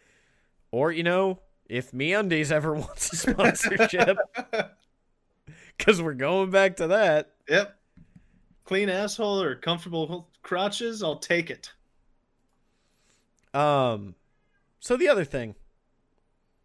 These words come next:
Speaker 1: that I wanted to talk about was, uh, based on a Polygon article that Chi sent over to me.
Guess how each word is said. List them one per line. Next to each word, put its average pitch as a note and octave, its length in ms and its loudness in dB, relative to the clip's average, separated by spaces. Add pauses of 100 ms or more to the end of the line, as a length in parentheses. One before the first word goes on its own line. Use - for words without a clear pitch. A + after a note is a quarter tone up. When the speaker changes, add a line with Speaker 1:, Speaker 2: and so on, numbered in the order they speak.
(240)
Speaker 1:
that C#3 140 -2
I C#3 60 2
wanted C3 180 -2
to A2 80 -12
talk A2+ 180 -4
about G#2+ 260 -8
was, C3 680 0 (140)
uh, C3 100 -2 (320)
based F#3 240 0
on F3 80 -6
a B2+ 60 -8
Polygon C#3 500 0
article A2+ 400 -6
that A2 260 -6
Chi A#3 220 -4
sent A#2 300 -8
over G2+ 180 -10
to G2 80 -14
me. F2 120 -18